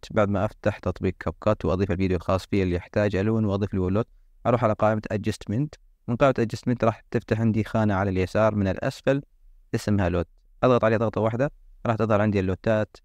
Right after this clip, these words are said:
كلها اللي أنا حافظها عندي في تطبيق كاب كات واللي مدخلها أنا بشكل مسبق. أنا الآن أحتاج أضيف لوتات،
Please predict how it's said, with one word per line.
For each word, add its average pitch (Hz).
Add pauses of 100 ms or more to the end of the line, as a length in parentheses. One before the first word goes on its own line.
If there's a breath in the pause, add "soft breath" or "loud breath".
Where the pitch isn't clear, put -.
كلها 131
اللي 101
أنا 107
حافظها 95
عندي 101 (300)
في 98
تطبيق 92
كاب 90
كات 104
واللي 95
مدخلها 95
أنا 98
بشكل 92
مسبق. 80 (420)
أنا 147
الآن 120
أحتاج 110
أضيف 107
لوتات، 104